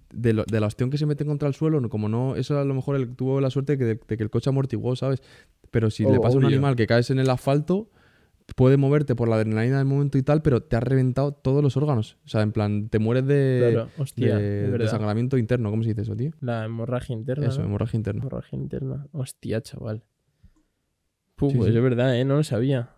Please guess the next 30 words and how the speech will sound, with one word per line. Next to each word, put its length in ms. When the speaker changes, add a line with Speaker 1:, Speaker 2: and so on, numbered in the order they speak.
Speaker 2:
O 40
sea, 200
que 100
eso 140
de 100
las 140
siete 220
vidas, 440
como 220
que 400
no, 140
¿no? 300
Speaker 1:
<laughs> 500
Si 240
caes 240
volando, 440
Speaker 2:
<laughs> 0
Speaker 1:
niño, 240
Speaker 2:
Ya 80
ves. 80
Speaker 1:
siete 200
vidas 220
no 100
tienes. 240
Speaker 2:
Pero 180
sí 100
es 60
verdad 200
que 80
siempre 880